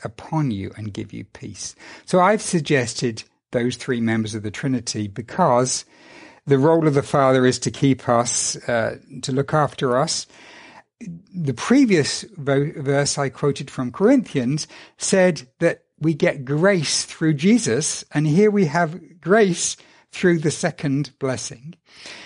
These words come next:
And the third one, of course, is peace, which is one of the gifts of the Spirit. So I'm not going to be adamant that this is exactly who it's meant in this Trinity, but I think quite possibly these verses here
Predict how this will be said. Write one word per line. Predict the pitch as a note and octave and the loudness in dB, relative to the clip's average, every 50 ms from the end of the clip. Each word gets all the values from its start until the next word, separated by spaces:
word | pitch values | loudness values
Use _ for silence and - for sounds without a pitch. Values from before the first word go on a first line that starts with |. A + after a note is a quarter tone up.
| - - - | -18 -6 0
And | E3+ E3 F3+ | 2 4 4
the | F#3+ | 4
third | F#3 - C#4 D#4 D4 G#3 D3+ | 4 4 4 4 4 4 2
one, | C#3 C#3 C#3 D3+ | 2 2 2 2
of | C#3+ - | 0 -2
course, | - - F3 F3 F3+ E3+ - - | -2 0 2 2 2 2 2 -2
is | F#3 C#3 | -4 -6
peace, | - - - G#3+ B3 G3 - - - | -6 0 2 4 4 4 2 0 -4
which | D#3 - - | -6 -4 -4
is | F3 C3+ B2 | -8 -6 -4
one | C#3 C3+ C3+ | -4 -4 -4
of | C3+ A#2+ A2 | -4 -4 -6
the | C#3 | -10
gifts | B2 B2+ A#2+ A2 - - - | -8 -8 -8 -8 -10 -14 -20
of | - - | -18 -18
the | - A2 | -18 -18
Spirit. | - _ - A#2 - - - _ _ _ - - - - - - - - | -16 _ -12 -12 -12 -12 -16 _ _ _ -20 -20 -20 -20 -20 -20 -8 -2
So | - F#3 | 2 2
I'm | E3 F3+ A3 B3+ | 4 4 6 6
not | B3 A#3+ F#3+ D3 - | 6 4 4 2 0
going | E3+ D#3+ D#3 | -2 -2 -2
to | - - - C#3 | -2 -6 -4 -2
be | C3+ B2+ A#2+ B2 A#2 - _ _ _ _ _ _ | 0 0 0 -2 -4 -10 _ _ _ _ _ _
adamant | - D3 C#3+ E3 F3+ E3 D#3+ D3 B2+ A#2+ A#2 A#2 A#2 | -2 0 2 2 2 2 2 2 2 2 0 -2 -4
that | A#2+ A#2+ B2 | -4 -2 -2
this | C#3+ C3+ - | -2 0 0
is | D3 B2+ A2+ | -2 0 2
exactly | B2+ A#2 A2 A2 B2 C#3+ C#3+ C3 - - - C#3 C3 A#2 | 0 0 0 0 0 2 2 0 -2 -4 -2 0 0 0
who | G2 C3 C#3 | 2 0 0
it's | C3+ C3 - | 0 0 -2
meant | - A#2 G#2+ G#2+ A2+ A2+ - | 0 0 0 0 -2 -4 -4
in | B2 A#2 | -2 -2
this | A2 G#2+ - | -2 -2 -4
Trinity, | - - C#3+ A#2 A2 G2+ - C3+ A#2 | -6 -6 -4 -2 -2 -2 -2 -2 -2
but | A2+ A#2+ | 0 2
I | C#3+ D#3 | 2 2
think | D#3 G#3 F#3+ - | 2 2 0 0
quite | - - F#3 F3+ F#3 F#3 - _ _ | 0 0 2 2 2 0 -2 _ _
possibly | - D#3+ D#3 - - D3+ C3 - B2+ A#2 A2+ A2 A2 A2 - - - - - - - _ _ - | 0 0 0 2 0 -2 -2 0 0 2 2 2 2 0 -6 -12 -20 -20 -20 -20 -20 _ _ 2
these | B2+ C3 C#3+ C3 | 4 4 4 4
verses | B2 B2+ B2 B2 A#2 G#2+ - B2 A2 - | 2 2 2 2 2 0 -2 -4 -4 -4
here | - B2 A2+ G#2+ G#2 G#2 G2+ | -2 0 2 2 2 2 0